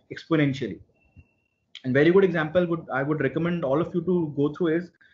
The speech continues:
uh, the, uh, valuation of, uh, Moderna Inc, one of the foremost companies currently leading the coronavirus vaccine. I'm again, uh, repeatedly referring to this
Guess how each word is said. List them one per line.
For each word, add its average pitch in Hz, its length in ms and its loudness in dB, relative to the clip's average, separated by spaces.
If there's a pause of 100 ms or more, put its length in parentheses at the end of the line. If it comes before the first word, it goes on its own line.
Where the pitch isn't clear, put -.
(280)
uh, 135 280 -2
the, 135 340 2 (140)
uh, 120 260 -6 (180)
valuation 147 640 0
of, 143 140 -6 (120)
uh, 123 240 -4
Moderna 139 600 0
Inc, 131 220 0 (480)
one 131 120 -2
of 139 60 -4
the 147 60 0
foremost 156 680 -2
companies 165 560 -2 (440)
currently 143 380 0
leading 151 300 0
the 151 360 0 (140)
coronavirus 135 560 0
vaccine. 101 400 -12 (520)
I'm 143 260 0 (280)
again, 165 320 2
uh, 127 380 0
repeatedly 175 440 2
referring 170 400 2
to 190 60 0
this 170 260 -2